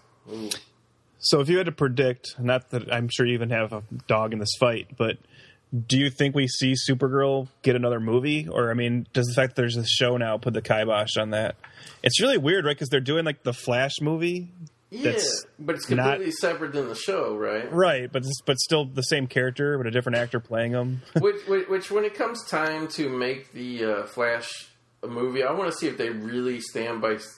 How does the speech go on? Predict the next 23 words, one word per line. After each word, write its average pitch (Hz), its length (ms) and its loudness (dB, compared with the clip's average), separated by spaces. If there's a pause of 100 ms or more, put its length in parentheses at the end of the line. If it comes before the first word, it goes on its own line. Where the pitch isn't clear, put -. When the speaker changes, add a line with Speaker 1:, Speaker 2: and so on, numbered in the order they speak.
(140)
Speaker 1:
behind 110 380 -4
that 98 140 -2
supposed 113 480 -4 (140)
Ezra 107 400 -2
Miller 104 400 -2
casting, 104 640 -8 (540)
which - 200 -8
I 127 180 0
don't 104 220 -6
get 101 180 -8
at 98 140 -6
all 101 300 -2
for 104 160 -10
that 98 180 -4
role. 104 360 -6 (360)
Speaker 2:
Yeah. 113 340 2 (120)
Speaker 1:
But, 117 220 -2
um, 107 400 -4 (360)
I 180 120 2
think 392 260 -4
there's 349 180 0
a 143 80 -2
chance 185 540 -4